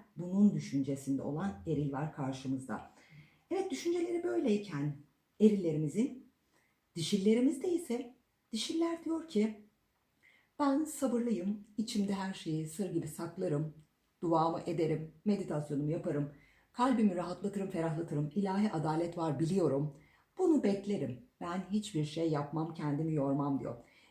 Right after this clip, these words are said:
"Biliyorum ki bu benim için, e, yepyeni bir deneyim olacak. Biliyorum ki bu düzen böyle gitmeyecek, yıkılacak. E, gönlümden geçirdiğim, kalbimden geçirdiğim, zihnimden geçirdiğim her şey benim olacak.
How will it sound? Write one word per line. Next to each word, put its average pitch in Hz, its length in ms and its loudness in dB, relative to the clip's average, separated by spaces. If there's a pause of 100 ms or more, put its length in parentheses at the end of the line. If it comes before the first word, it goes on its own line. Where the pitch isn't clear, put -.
(120)
"Biliyorum 339 460 4
ki 190 420 -4 (360)
bu 240 200 4
benim 202 220 6
için, 185 480 -6 (400)
e, 175 80 -4 (280)
yepyeni 202 420 4
bir 160 140 -2
deneyim 160 320 2
olacak. 131 560 -4
Biliyorum 185 380 0
ki 143 140 -4
bu 165 80 -4
düzen 151 320 0
böyle 151 200 2
gitmeyecek, 131 640 -4 (140)
yıkılacak. 143 680 -2 (380)
E, 175 460 0
gönlümden 208 520 4
geçirdiğim, 170 540 -4
kalbimden 156 540 -2
geçirdiğim, 165 420 -6
zihnimden 196 500 -2
geçirdiğim 151 480 -2
her 214 280 -6
şey 208 300 -2
benim 175 280 -4
olacak. 156 500 -4